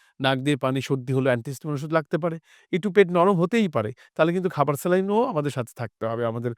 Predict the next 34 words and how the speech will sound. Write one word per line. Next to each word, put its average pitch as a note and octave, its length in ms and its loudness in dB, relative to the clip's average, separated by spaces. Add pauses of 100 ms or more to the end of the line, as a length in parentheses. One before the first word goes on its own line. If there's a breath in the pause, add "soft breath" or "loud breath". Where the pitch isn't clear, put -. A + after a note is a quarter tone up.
(200 soft breath)
ওই E3 240 2
ব্যাগে। A2 320 -2 (260 soft breath)
আর A#2 260 0
আমাদের C3+ 320 -2
যাদের C#3+ 200 0
গ্যাস, B2+ 520 0
পেট A2+ 180 -2
ফোলা, C3 460 0 (280 soft breath)
এই C#3 100 0
ধরনের C#3+ 300 0
সমস্যা, B2 460 -6
বমি, C#3+ 380 0 (220 soft breath)
তাদের E3+ 220 2
তো G3+ 100 0
কোনো G3 140 2
কথাই E3 360 0
নেই। B2+ 160 -2 (180)
সেক্ষেত্রেও G3+ 480 2
আমাদের, F#3 260 2 (260 soft breath)
আমরা D3 180 0
গ্যাসের C3+ 400 2
ওষুধ D#3+ 220 0
বলি D3 220 2
omeprazole, C3+ 640 0 (220 soft breath)
এই D#3 120 0
ধরনের F#3+ 260 0
ওষুধগুলো F#3 380 -2
আমরা E3 320 -2 (380 soft breath)
গুছিয়ে C3+ 260 -4
নিতে B2 180 -10
পারি। A2+ 180 -6
তাহলে G#3+ 180 2
আমরা G#3+ 160 2
একটা G#3+ 140 -6